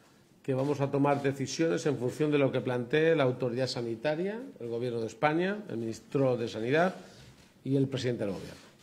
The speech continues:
Y, por consiguiente, hemos decretado,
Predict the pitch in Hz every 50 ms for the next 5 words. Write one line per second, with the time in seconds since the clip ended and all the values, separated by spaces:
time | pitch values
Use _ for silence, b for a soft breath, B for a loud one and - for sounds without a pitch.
0 | - - - - B B B B B B B B B B B - - - 131 131
1 | 127 131 143 127 131 143 135 135 127 127 135 143 139 139 165 165 156 147 135 127
2 | 120 113 123 110 - 117 113 - 135 135 139 147 156 156 156 156 -